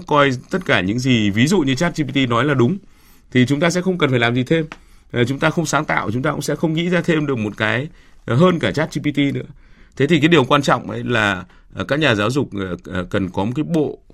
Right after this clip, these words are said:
ờ, kỹ năng căn bản mà hiện giờ như trong giáo dục Việt Nam ta gọi là các bộ năng lực. Và bây giờ đặt đối chiếu các cái năng lực đấy với các cái, ờ, ờ, việc như là chat G P T có thể làm. Và đặt ra câu hỏi là thế thì giáo viên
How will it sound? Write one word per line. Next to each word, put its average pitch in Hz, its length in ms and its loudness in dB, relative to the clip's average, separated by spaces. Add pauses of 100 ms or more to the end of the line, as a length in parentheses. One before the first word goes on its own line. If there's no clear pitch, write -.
(360)
ờ, 87 120 -8 (100)
kỹ 170 140 -2
năng 165 240 -2 (240)
căn 151 180 0
bản 98 300 -2
mà 98 160 -2
hiện 117 200 2
giờ 110 160 2
như 117 160 0
trong 127 160 -4
giáo 117 100 -2
dục 127 120 -4
Việt 101 120 -6
Nam 107 240 -4
ta 117 80 -6
gọi 101 160 -6
là 87 60 -4
các 104 120 -6
bộ 135 180 -2
năng 117 200 0
lực. 107 180 -2 (480)
Và 104 120 0
bây 131 140 2
giờ 117 280 4 (420)
đặt 123 160 2 (160)
đối 120 220 0
chiếu 135 280 2
các 170 140 -4
cái 165 100 -6
năng 135 180 -4
lực 101 140 -2
đấy 101 320 -4 (300)
với 123 380 2
các 151 240 -6
cái, 120 360 -4 (140)
ờ, 101 220 -6 (580)
ờ, 95 180 -6
việc 107 360 4
như 123 220 0
là 110 100 -2
chat 131 160 -4
G 135 60 -8
P 127 60 -14
T 123 180 -4
có 117 160 -4
thể 147 100 -2
làm. 85 220 -6 (500)
Và 107 160 0
đặt 107 180 0
ra 135 160 -2
câu 139 120 -2
hỏi 104 260 0
là 85 200 -4
thế 117 300 0
thì 113 340 2 (320)
giáo 107 320 0
viên 151 420 0